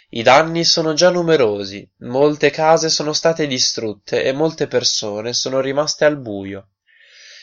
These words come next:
I pompieri stanno lavorando incessantemente per aiutare chi ha bisogno,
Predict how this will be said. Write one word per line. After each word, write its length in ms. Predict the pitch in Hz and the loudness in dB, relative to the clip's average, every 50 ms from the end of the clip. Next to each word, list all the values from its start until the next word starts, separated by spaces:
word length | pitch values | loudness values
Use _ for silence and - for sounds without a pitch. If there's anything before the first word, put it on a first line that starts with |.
| - _ | -20 _
I 140 | - - 113 | -10 -10 -6
pompieri 640 | - 127 131 127 123 - 151 151 165 170 170 175 160 | -4 -4 -4 -4 -4 0 2 4 4 4 4 2 2
stanno 420 | 165 - - 160 156 156 160 160 | 0 2 2 0 0 2 4 4
lavorando 560 | 156 160 151 160 165 160 151 139 127 113 120 | 6 6 6 6 4 4 4 4 0 -2 -6
incessantemente 880 | 120 120 117 - 151 143 - - - 151 147 156 160 160 156 147 165 156 | -8 -6 -4 -2 0 2 2 4 4 2 2 0 -2 -4 -2 -2 0 0
per 140 | - 156 151 | 4 6 6
aiutare 560 | 151 151 156 156 156 170 170 170 160 160 160 | 6 6 4 0 0 2 4 4 4 2 2
chi 100 | - 160 | 0 0
ha 80 | 151 | 0
bisogno, 760 | 147 147 147 123 113 101 98 95 95 98 98 98 95 - _ | 0 0 -4 -4 -4 -4 -6 -6 -8 -10 -10 -12 -12 -14 _